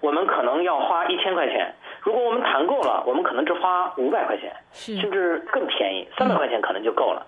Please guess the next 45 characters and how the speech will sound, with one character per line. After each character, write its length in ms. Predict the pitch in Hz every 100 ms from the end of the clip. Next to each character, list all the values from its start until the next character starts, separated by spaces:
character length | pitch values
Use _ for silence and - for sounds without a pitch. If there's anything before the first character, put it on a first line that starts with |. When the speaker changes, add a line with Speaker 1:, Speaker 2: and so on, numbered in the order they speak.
| -
Speaker 2:
嗯， 240 | 233 226 208
嗯， 140 | 196 180
嗯， 160 | 185 180 208
嗯， 160 | 185
嗯， 100 | - - 190 _
是。 340 | - - 208 175 - - -
那 80 |
么 180 | 294 269
这 140 | 240 285
个 100 | 233
渠 320 | - - 185
道 180 | 254 220
是 100 | 196
方 140 | 208
面， 160 | 202 180
还 180 | 151
有 120 | 202 233
什 120 | 190
么 140 | 160
方 160 | 165 170
面 200 | 180 165
呢？ 140 | 165 - _ - - _ _ - - _ _ _ _ - -
Speaker 1:
就 160 | - 359
这 120 | -
块 100 | -
儿 80 | 190
能 100 | 135
够 80 | 165
看 220 | - 160
到 120 | 135
的 80 | 117
是 80 | 131
渠 180 | - -
道 160 | 208 170
的 220 | 110 - -
Speaker 2:
是。 280 | - 220 185
Speaker 1:
这 60 |
个、 760 | 139 123 110 104 101 95 95 92 -
这 100 | 143
个 140 | 113
改 180 | 107 90
变。 240 | 123 143 - -
Speaker 2:
嗯。 260 | 240 196 156
Speaker 1:
其 80 | 190
实 200 | 262 262